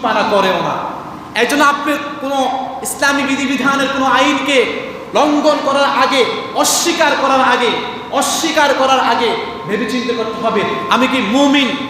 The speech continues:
না আমি ফাসিক? আমি কি ইমানদার না আমি ফুজ্জার?" আপনি যদি ইমানদার হন, মুসলমান হন, তাহলে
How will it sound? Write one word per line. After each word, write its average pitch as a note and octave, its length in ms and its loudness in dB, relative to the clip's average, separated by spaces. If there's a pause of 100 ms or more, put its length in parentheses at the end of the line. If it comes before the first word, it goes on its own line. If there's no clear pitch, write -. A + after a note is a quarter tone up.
(220)
না F#3+ 80 -2
আমি G#3 260 0
ফাসিক? G#3+ 320 -2 (400)
আমি B3 160 2
কি C4+ 160 0
ইমানদার E4 480 2 (300)
না A3 60 -2
আমি B3 140 -2 (100)
ফুজ্জার?" D4 640 -2 (760)
আপনি G#3+ 340 -6
যদি A3 120 0
ইমানদার D#4+ 440 2
হন, C#4 160 0 (760)
মুসলমান E4+ 500 0
হন, A#3+ 360 0 (480)
তাহলে F3+ 320 -4